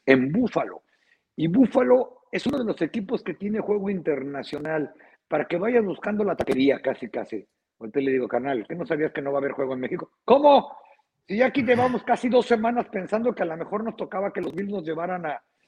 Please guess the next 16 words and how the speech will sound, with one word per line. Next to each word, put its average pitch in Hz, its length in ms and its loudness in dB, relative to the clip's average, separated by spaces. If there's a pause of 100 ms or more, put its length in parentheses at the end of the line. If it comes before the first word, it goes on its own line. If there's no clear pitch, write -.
(260)
a 135 100 -6
México 156 380 -4
como - 180 -8
visitantes". 226 800 -2 (600)
Y 151 180 -6
me 180 80 -2
dice, 185 180 -2
"¿Por 170 100 -6
qué 247 120 2
no 254 120 2
va 240 80 6
a 240 40 4
haber 233 120 2
juego 226 220 2
en 202 80 0
México?". 175 560 -4